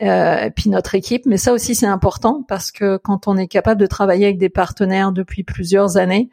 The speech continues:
euh, c'est pas mal que derrière, euh, voilà, c'est, c'est de l'expertise, c'est du professionnalisme et forcément c'est, euh, des meilleurs retours et des meilleurs liens avec les candidats puis avec, euh,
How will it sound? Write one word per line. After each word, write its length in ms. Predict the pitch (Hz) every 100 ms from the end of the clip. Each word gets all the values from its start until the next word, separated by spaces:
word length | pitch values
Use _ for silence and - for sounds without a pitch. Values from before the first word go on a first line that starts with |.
| - - - - _ _ _ _ _ _ _ - 208
euh, 140 | 190
c'est 280 | 180 - 214
pas 180 | 220 202
mal 320 | 208 208 185
que 100 | 196
derrière, 640 | 190 202 196 208 220 220
euh, 520 | 208 180 175 175 170 165
voilà, 340 | 202 175 165
c'est, 320 | 175 202 175
c'est 180 | 175 -
de 80 | 175
l'expertise, 880 | 202 202 - 196 - - 226 226 220
c'est 140 | 226
du 80 | 185
professionnalisme 920 | - 202 208 180 202 190 190 214 208
et 240 | 190 185 180
forcément 580 | 160 202 - 208 202 220
c'est, 400 | - 208 185 180
euh, 300 | 170 165 196 - - _
des 120 | 202
meilleurs 340 | 208 214 214 180
retours 640 | 196 185 - 214 208 196 -
et 60 | 185
des 100 | 180
meilleurs 420 | 185 180 190 190
liens 260 | 180 202 190
avec 200 | 180 -
les 80 |
candidats 540 | 170 180 175 165 190 196
puis 200 | - 190
avec, 420 | 180 170 156 -
euh, 160 | 156